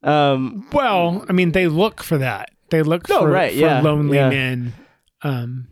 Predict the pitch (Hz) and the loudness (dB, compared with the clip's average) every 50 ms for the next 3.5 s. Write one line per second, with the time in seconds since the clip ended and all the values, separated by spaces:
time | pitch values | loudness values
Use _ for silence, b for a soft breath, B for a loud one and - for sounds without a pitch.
0 | _ _ - 143 123 120 - _ _ - - _ _ _ _ _ _ _ _ _ | _ _ -6 -6 -6 -8 -10 _ _ -20 -20 _ _ _ _ _ _ _ _ _
1 | _ _ _ _ _ - 135 117 123 131 - _ _ _ _ _ _ _ _ _ | _ _ _ _ _ -12 -12 -12 -12 -14 -18 _ _ _ _ _ _ _ _ _
2 | _ _ _ _ _ _ _ _ _ _ _ _ _ _ - - 127 123 120 113 | _ _ _ _ _ _ _ _ _ _ _ _ _ _ -2 0 2 2 2 0
3 | 113 - - - 147 151 147 147 - | -2 -6 -4 0 0 2 2 2 0